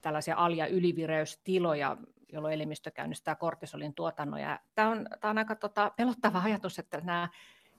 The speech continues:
että vielä aikuisenakin sitten tämä, tämä, tuota, hermojärjestelmä toimii niin kuin se on varhaislapsuudessa muokkautunut, ja esimerkiksi nämä kortis-, kortisolitasot saattaa nousta sitten herkästi korkeiksi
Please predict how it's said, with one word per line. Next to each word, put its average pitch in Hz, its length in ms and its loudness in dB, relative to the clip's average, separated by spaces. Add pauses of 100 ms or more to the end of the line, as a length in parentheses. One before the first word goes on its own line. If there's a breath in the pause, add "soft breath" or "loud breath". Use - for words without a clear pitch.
(140)
että - 140 -4
vielä 196 180 6
aikuisenakin 165 680 2
sitten 156 460 -4
tämä, 151 400 -2 (120)
tämä, 151 180 -6
tuota, 147 460 -6 (760)
hermojärjestelmä 156 880 -2
toimii 156 440 0
niin 156 180 -4
kuin 147 140 -6
se 156 100 -8
on 151 120 -6
varhaislapsuudessa 151 840 -4
muokkautunut, - 840 -4
ja - 80 -8
esimerkiksi - 420 -12
nämä 151 100 -8
kortis-, - 480 -8 (220)
kortisolitasot 156 840 -2
saattaa 151 340 -8
nousta 151 320 -6
sitten - 340 -10
herkästi 160 720 -2
korkeiksi - 760 -8